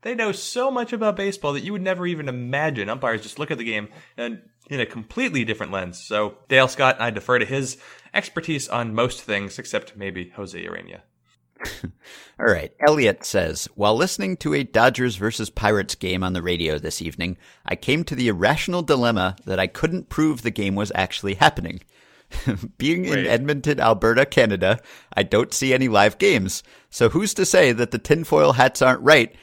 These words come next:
Speaker 2: and the whole thing is scripted to make money? My question is, if an entire game, play-by-play, color, analysis, commentator stories from being a player, observations of fan hijinks, commercial breaks, other game highlights, et cetera,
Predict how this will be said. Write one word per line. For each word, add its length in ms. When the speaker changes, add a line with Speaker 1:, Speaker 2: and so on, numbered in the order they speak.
Speaker 2:
and 160
the 60
whole 240
thing 240
is 180
scripted 420
to 100
make 260
money? 340
My 140
question 440
is, 380
if 140
an 80
entire 460
game, 400
play-by-play, 720
color, 460
analysis, 760
commentator 560
stories 520
from 200
being 240
a 40
player, 420
observations 800
of 100
fan 380
hijinks, 580
commercial 420
breaks, 400
other 200
game 240
highlights, 420
et 120
cetera, 420